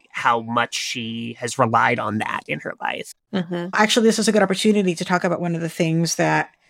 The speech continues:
Speaker 3: I think is really interesting that I hadn't spotted when I first began reading this comic on my cell phone, like, from a link on Twitter, which was how much work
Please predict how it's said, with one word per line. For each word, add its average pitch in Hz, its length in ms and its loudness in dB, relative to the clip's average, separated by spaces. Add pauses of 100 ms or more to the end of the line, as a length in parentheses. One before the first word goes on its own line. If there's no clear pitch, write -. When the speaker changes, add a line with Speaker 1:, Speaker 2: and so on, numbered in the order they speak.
(520)
Speaker 3:
I 180 40 4
think 190 200 2
is 160 120 4
really 175 320 0 (120)
interesting 247 460 4
that 160 260 4
I 170 80 4
hadn't 220 420 2
spotted 196 460 6
when 170 100 0
I 160 60 0
first 180 280 0
began 170 260 -2
reading 165 200 0
this 165 140 -2
comic 160 360 -2
on 160 120 0
my 151 80 2
cell 165 260 2
phone, 151 440 0
like, 151 300 -4
from 147 460 -2
a 170 80 -4
link 160 180 -2
on 151 140 0
Twitter, 226 380 4
which 165 180 -2
was 165 160 0 (680)
how 208 200 6
much 214 280 6 (440)
work 196 400 4